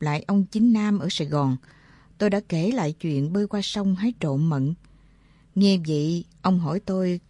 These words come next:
có biết đó là mận của nhà ai không. Tôi trả lời đó là nhà ông Bộ Cây chứ ai. Rồi còn hỏi ngược lại ông, cũng là người Cao Lãnh, "Vậy ông có biết ông ấy không?" Ông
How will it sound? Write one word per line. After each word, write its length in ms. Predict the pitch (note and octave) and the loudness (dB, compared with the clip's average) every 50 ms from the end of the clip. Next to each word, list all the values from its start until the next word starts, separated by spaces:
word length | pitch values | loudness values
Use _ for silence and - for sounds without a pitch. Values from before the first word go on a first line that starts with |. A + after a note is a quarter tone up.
| _ - | _ -2
có 100 | G#3 G#3 | -2 0
biết 380 | G3+ G#3+ A3 B3 C#4+ D4 - | 2 2 2 2 2 0 -2
đó 280 | G3+ F#3 F#3+ G3+ A#3 C#4+ | -2 -2 0 0 -2 -2
là 140 | C#4 G#3 C#3+ | -2 0 0
mận 280 | C3 C3 C3 C#3+ D#3+ | 0 -2 -2 -4 -4
của 120 | - D#3+ F3+ | -4 -2 -2
nhà 280 | G#3 F#3+ D#3 D3 C3+ | 0 0 0 -2 -2
ai 220 | B2 - - E3+ E3+ | -4 -4 -6 -6 -6
không. 280 | - - G3+ F#3+ F3+ - _ _ _ _ _ _ _ _ _ _ _ _ _ _ _ _ _ - _ _ _ _ _ | -4 -2 -2 -2 -2 -4 _ _ _ _ _ _ _ _ _ _ _ _ _ _ _ _ _ -20 _ _ _ _ _
Tôi 160 | - G#3 G3+ G3 | 2 2 2 2
trả 180 | - F3 F3 | 2 0 0
lời 380 | G#3 F#3+ D3+ C#3 C3+ B2+ B2 - - _ - | 0 0 0 0 0 -2 -2 -6 -8 _ -4
đó 260 | F#3 F3+ F#3+ A3 C4+ | -2 0 0 0 -2
là 160 | D4 A#3+ D#3 | -2 -2 -2
nhà 360 | B2 A#2+ C3+ D3+ B2 A2+ - - | -2 -2 -2 -2 -2 -4 -4 -4
ông 220 | - F3+ F#3 E3 | -4 -4 -2 -2
Bộ 200 | D3+ C#3 C#3 D#3+ - - | -2 -2 -4 -4 -6 -6
Cây 300 | G3+ G#3 G#3 G#3 G#3+ G#3 | -4 -2 -2 -2 -4 -4
chứ 140 | - A#3+ A#3+ | -2 -2 -2
ai. 320 | A3 A3 G#3+ A3 A3+ A3+ - _ _ - _ _ _ _ _ _ _ - - - _ _ - | 0 0 0 0 -2 -4 -6 _ _ -20 _ _ _ _ _ _ _ -20 -20 -20 _ _ -8
Rồi 520 | D#3 D#3 E3 D#3+ D#3 D#3 D3+ D3+ D3+ D3 | -4 -2 0 0 0 0 0 0 -2 -2
còn 240 | - E3 D#3 D3 C#3+ | -2 -2 -2 -2 -2
hỏi 180 | D3+ C#3 E3+ A3 | -2 -2 -2 -2
ngược 340 | B3 F#3 D#3+ D3 - - C#3+ | 0 0 -2 -2 -2 -4 -4
lại 180 | C3+ C#3 B2 - | -4 -4 -4 -4
ông, 220 | - G3+ G#3 G#3 G3+ - - - - - - - _ - | -4 -2 -2 -2 -2 -4 -8 -20 -20 -20 -20 -20 _ -2
cũng 260 | F3+ D#3+ F3 G#3+ C4+ | 0 0 2 0 0
là 180 | B3 F3 C#3+ | 0 -2 -2
người 260 | C#3 C#3 D#3 D#3 C#3+ C3+ | -2 -2 -2 -2 -2 -2
Cao 200 | - G#3 G#3 F#3 | -4 -4 -4 -2
Lãnh, 300 | D#3 C#3+ C3+ D#3 A3 C4+ - - - - - - - - - - | -2 -2 -2 -2 -2 -2 -4 -8 -20 -20 -20 -20 -20 -20 -16 -8
"Vậy 320 | - E3 E3+ F3 F3+ F#3+ | -2 0 2 2 2 2
ông 160 | - - G3+ - | 0 0 -2 -2
có 140 | A3+ A#3 | -2 -2
biết 400 | A3+ G#3+ B3 C4+ F4 G4 - - | 0 0 2 2 0 0 -2 -2
ông 140 | - F#3 F#3 | -2 0 2
ấy 240 | F#3 G3+ A#3+ D4+ D#4+ - | 2 2 0 0 -2 -2
không?" 180 | A3+ G3+ F#3+ F3+ - _ _ _ _ _ _ _ _ _ _ _ _ _ _ _ _ | -2 -2 -2 -2 -6 _ _ _ _ _ _ _ _ _ _ _ _ _ _ _ _
Ông 200 | - F#3+ G3 F3+ | -4 -4 -2 -4